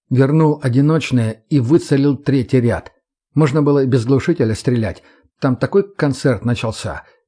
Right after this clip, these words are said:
да и стрелки полили по прыгунам. В общем... То, что бойцы покинули строй, бронированные заметили только тогда,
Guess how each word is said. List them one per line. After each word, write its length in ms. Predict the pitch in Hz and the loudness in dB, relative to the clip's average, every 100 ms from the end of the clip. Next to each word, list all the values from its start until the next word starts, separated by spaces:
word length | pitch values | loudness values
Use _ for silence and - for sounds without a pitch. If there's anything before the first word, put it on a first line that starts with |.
| - | -2
да 100 | 147 | -2
и 40 | |
стрелки 500 | 143 165 151 - 143 | 0 0 0 2 0
полили 420 | 147 135 131 120 | 2 0 2 0
по 140 | 113 113 | -2 -2
прыгунам. 520 | 120 117 117 98 85 _ _ _ _ - | -2 0 0 -2 -8 _ _ _ _ -2
В 120 | 135 | 0
общем... 500 | 139 - 135 117 - _ _ - | 0 0 2 2 -2 _ _ -4
То, 80 | |
что 200 | 135 - | -2 0
бойцы 340 | 127 127 - 135 | -2 -2 -2 -2
покинули 440 | 123 - 131 117 | -2 0 0 0
строй, 540 | 107 - 139 143 98 - - | -4 -2 0 0 -2 -8 -6
бронированные 720 | 110 127 123 135 135 127 120 | 0 2 2 2 0 0 0
заметили 500 | 123 131 127 117 117 | 2 2 0 0 -2
только 300 | - 110 110 | -2 -2 -2
тогда, 460 | 110 107 135 95 | -2 -2 -2 -4